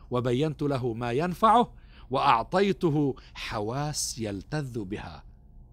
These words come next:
هذا ولدي، أعطيته لما دخل جنتي، أعطيته سيارة، وأعطيته قوسا حتى يصطاد ويرتاح، ما أعطيته سلطة الاستفادة من الجنة، لكن بنفس الوقت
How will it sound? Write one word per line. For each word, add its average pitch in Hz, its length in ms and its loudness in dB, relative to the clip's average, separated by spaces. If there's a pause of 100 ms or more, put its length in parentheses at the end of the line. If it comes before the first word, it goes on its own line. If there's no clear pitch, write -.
(380)
هذا 104 300 -6
ولدي، 135 540 -2 (320)
أعطيته 120 560 -2
لما 104 240 -4
دخل 117 360 -4
جنتي، 127 600 -6 (280)
أعطيته 110 520 -4
سيارة، 117 920 -2 (680)
وأعطيته 113 920 -2
قوسا 131 640 0 (180)
حتى 113 320 -8
يصطاد 113 640 0
ويرتاح، 107 760 2 (380)
ما 120 180 -4
أعطيته 151 800 6
سلطة 220 580 6
الاستفادة 196 720 4
من 202 120 2
الجنة، 202 560 6 (400)
لكن 123 380 -2
بنفس 110 300 -4
الوقت 101 500 -12